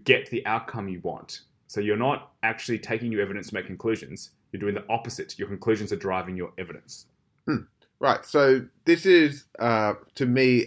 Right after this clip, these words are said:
Speaker 2: a continuation of an episode we've done earlier on why facts don't change our minds. Uh, and so, uh, the, the inspiration for this particular, uh, conversation was how, uh, the coronavirus response,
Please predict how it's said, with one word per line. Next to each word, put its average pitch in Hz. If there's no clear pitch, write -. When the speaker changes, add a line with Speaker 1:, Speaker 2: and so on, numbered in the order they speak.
Speaker 2:
a 107
continuation 131
of 110
an 107
episode 113
we've 104
done 98
earlier 104
on 87
why 107
facts -
don't 101
change 101
our 90
minds. 90
Uh, 117
and 131
so, 127
uh, 110
the, 110
the 117
inspiration 123
for 104
this 113
particular, 98
uh, 92
conversation 104
was 95
how, 151
uh, 120
the 117
coronavirus 117
response, 98